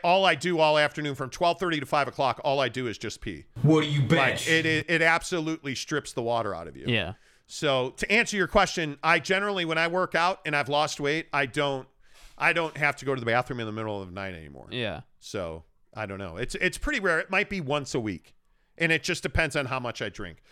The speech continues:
Speaker 1: Um, that's it. And Garcia says, "Monty, focus."
Speaker 3: Yeah.
Speaker 1: Dude, I'm a squirrel.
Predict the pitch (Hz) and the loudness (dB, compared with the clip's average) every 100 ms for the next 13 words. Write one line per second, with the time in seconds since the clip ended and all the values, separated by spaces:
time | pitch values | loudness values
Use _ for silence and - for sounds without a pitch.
0 | - - - 139 127 117 110 107 107 - | -20 -20 -4 2 4 4 2 -2 -8 -14
1 | - 120 110 120 87 - 160 170 196 - | 0 0 2 -2 -4 0 0 4 2 2
2 | 196 190 160 190 254 - 185 - 285 - | -2 -2 0 2 2 0 0 8 8 8
3 | 170 85 - - _ - 123 92 - 175 | 0 -2 -8 -16 _ -4 -2 0 -2 0
4 | 202 196 170 - 123 92 76 | 2 2 0 -6 -6 -6 -8